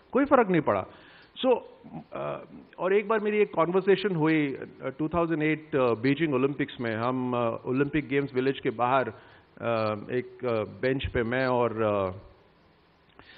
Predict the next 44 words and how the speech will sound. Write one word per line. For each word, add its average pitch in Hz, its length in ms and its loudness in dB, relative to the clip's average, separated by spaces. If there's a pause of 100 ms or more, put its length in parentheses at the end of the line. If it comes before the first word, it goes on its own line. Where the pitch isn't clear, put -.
(240)
अ, 104 40 -4
पुलेला 139 320 4
गोपीचंद 127 420 0
बैठे 107 300 -2
हुए 110 160 0
थे 95 400 -10 (320)
और 110 280 0
पुलेला 143 400 2
ने 151 120 0
बात 131 260 2
करी 139 300 0
कि 127 540 0
उस 147 160 -2
समय 156 160 0
वो 156 120 4
कोच 151 320 2
बने 143 240 2
नहीं 139 220 2
थे, 104 180 -4 (480)
तो 113 140 -4
पुलेला 120 340 0
ने 127 100 -2
बात 117 260 0
करी 123 180 -2
कि 123 120 -4
वो 117 320 -2
कोच 127 340 -2
बनना 110 260 -2
चाहेंगे। 90 460 -6 (760)
उन्होंने 120 220 -2
मुझसे 139 300 2
पूछा, 113 460 -6 (760)
तो 156 60 -6
मैंने 175 220 -2
कहा 202 200 2
कि 185 540 2 (320)
अच्छी 165 260 -4
चीज़ 170 200 0
है, 135 60 2
आप 120 240 0
कोच 131 220 -2
बनिए। 113 260 -4
अ, - 840 -8
मैं 151 260 0